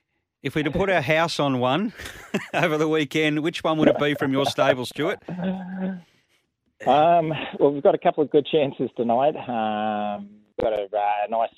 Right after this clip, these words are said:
Speaker 2: three-year-old. He just had no luck in strong grade in town last start. He was just off the track the whole way. I thought his run was excellent, called Zoo Medial. Um, he's up, you know, in a fairly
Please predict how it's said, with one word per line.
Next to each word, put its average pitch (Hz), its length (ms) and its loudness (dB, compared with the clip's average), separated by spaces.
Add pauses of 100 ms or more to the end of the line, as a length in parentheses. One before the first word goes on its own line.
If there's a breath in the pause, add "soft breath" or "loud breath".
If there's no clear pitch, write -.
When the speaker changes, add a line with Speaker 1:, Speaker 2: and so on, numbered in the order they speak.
Speaker 2:
three-year-old. 107 400 0
He 98 80 -8
just 110 160 -6
had 101 180 -2
no 107 300 -4
luck 101 220 -2
in 98 220 -10
strong 107 260 -6
grade 101 320 -4
in 95 100 -18 (100)
town 101 220 -6
last 95 240 -12
start. 95 240 -6
He 92 80 -12
was 92 140 -10
just 92 180 -14
off 101 140 -8
the 92 80 -14
track 95 260 -8
the 98 60 -8
whole 92 200 -6
way. 95 160 -4
I 87 40 -12
thought 98 140 -12
his 87 140 -14
run 95 140 -16
was 92 220 -20
excellent, 95 360 -14
called 90 300 -12
Zoo 98 180 -6
Medial. 101 500 -6 (420 soft breath)
Um, 92 760 -10
he's 104 180 -10 (500)
up, 110 120 -4 (280)
you 220 80 -2
know, 165 180 -4
in 139 120 -4
a 120 140 -6
fairly 120 320 -2